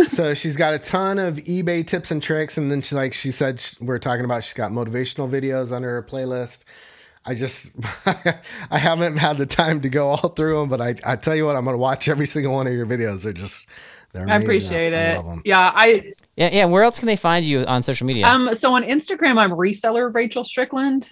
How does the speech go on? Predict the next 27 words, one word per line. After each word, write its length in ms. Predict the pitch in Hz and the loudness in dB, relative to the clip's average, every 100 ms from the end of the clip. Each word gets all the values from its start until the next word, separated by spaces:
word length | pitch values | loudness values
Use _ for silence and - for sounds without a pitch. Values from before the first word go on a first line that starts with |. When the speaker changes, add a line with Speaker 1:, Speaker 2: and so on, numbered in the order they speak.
| - | 0
Speaker 2:
Um, 420 | 214 196 190 190 185 - | 2 4 2 2 0 0
and, 520 | 196 185 180 180 185 180 | -2 0 0 0 0 0
uh, 340 | 175 170 165 | 0 2 2
just 200 | 165 185 | 0 -4
because 340 | - 208 175 156 175 | -2 -2 -2 -4 -4
Rachel 280 | 170 165 151 | -4 -4 -8
Strickland 320 | 175 175 165 | -8 -8 -8
was 140 | 170 | -6
taken. 320 | 180 180 180 190 - - - - | -6 -4 -4 -6 -14 -18 -10 2
Um, 380 | 208 214 202 202 | 4 6 4 4
<laughs> 120 | 254 302 - | 4 4 4
Speaker 3:
Mm-hmm. 120 | 226 | 2
Speaker 2:
so, 320 | 202 - 208 202 | 0 2 2 4
and 180 | 220 | 2
then, 280 | 220 220 208 - | 4 2 0 2
yeah, 240 | 202 196 | 4 6
I'm, 180 | 196 208 | 4 2
I'm 160 | 202 208 | 0 0
just 180 | 254 | -2
on 140 | 285 233 | -2 0
YouTube 340 | 233 240 220 | -2 -4 -2
and 100 | 208 190 | -2 -2
Instagram, 500 | 208 214 196 175 170 | -4 -4 -4 -4 -2
really. 260 | 185 175 | 0 0
I'm 140 | 185 214 | 2 4
not, 300 | 247 247 - | 6 6 4
Speaker 1:
Mm-hmm. 260 | 156 147 | -6 -12